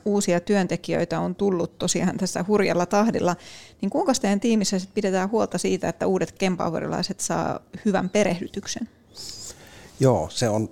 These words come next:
Speaker 2: on tietysti tässä, niin kuin mainitsin hetkeä aikaisemmin, niin vauhti vaan kiihtyy. Tähän mennessä ollaan kohtuullisen hyvin mun nähdäkseni suoriuduttu. Ää, perehdytys tapahtuu oikeastaan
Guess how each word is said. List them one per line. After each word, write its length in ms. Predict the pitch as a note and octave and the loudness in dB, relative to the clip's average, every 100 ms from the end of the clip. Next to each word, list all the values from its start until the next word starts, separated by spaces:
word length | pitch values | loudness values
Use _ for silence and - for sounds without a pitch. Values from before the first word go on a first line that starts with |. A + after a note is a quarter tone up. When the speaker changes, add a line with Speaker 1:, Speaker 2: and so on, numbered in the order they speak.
| - - - - | -8 -20 -6 0
Speaker 2:
on 160 | A#2 | 2
tietysti 420 | A#2 A2+ G2 - F#2 | 4 2 0 -6 -8
tässä, 280 | - G2+ - | -4 -2 -2
niin 120 | G2+ | -4
kuin 180 | F#2 G2 - - | -4 -6 -6 0
mainitsin 520 | A#2+ A2+ G2 - F#2+ | 2 2 0 -2 0
hetkeä 400 | A2 - G#2 G2 | -2 0 0 0
aikaisemmin, 560 | F#2+ F2+ F2+ D#2+ F2 | -2 -4 -6 -6 -6
niin 180 | F#2 F#2 - B2 | -6 -6 -4 0
vauhti 320 | G#2+ - F#2+ | 0 -2 -2
vaan 200 | F#2+ F#2 | -2 -2
kiihtyy. 600 | A2 G2+ F#2+ - F2 G2 - - - - - - - | -2 -2 -4 -6 -4 -4 -8 -20 -20 -20 -20 -20 -4
Tähän 260 | - A#2 D#3 | 2 4 4
mennessä 460 | D3 B2+ A#2 - A2 | 2 0 0 -2 0
ollaan 360 | G#2+ G#2+ G#2 - | 0 0 -2 -4
kohtuullisen 640 | F#2 - B2+ B2+ C#3 C3 | -6 -4 -6 -4 -4 -2
hyvin 240 | C3+ C3 | -2 -2
mun 160 | A#2+ A#2 | 0 0
nähdäkseni 600 | A#2 A#2 A2 - A2+ - - - - - | 0 -2 -4 -2 -2 -2 -10 -20 -20 -8
suoriuduttu. 960 | - - A#2+ G#2+ G#2 G2 G2+ - G#2+ - - - - - - - | 0 4 4 4 2 0 -2 -6 -8 -8 -20 -20 -20 -20 -20 -2
Ää, 160 | G#2+ G2 F2+ _ | 2 2 0 _
perehdytys 840 | - B2+ C#3 C3+ - A2 - - - - - - - - - - - - | 2 4 6 2 0 0 0 -4 -8 -20 -20 -20 -20 -20 -20 -20 -20 -2
tapahtuu 560 | A2+ G#2 G#2 - A2 G#2 | 0 2 -2 -2 -2 0
oikeastaan 680 | G2+ G#2 F#2+ - G#2+ F#2 | -2 -2 -2 -2 -2 -2